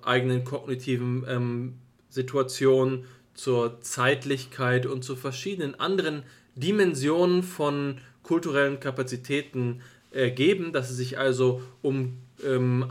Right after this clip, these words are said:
eine prinzipiell, äh, graduelle Erschließung von Problemhorizonten dahingehend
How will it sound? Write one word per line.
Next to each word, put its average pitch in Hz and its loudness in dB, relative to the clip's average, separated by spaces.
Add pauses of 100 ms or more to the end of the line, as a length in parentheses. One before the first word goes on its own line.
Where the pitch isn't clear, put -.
eine 127 2
prinzipiell, 127 0 (120)
äh, 117 -2 (140)
graduelle 156 4
Erschließung 147 -4
von 135 -4
Problemhorizonten 143 -2 (460)
dahingehend 139 0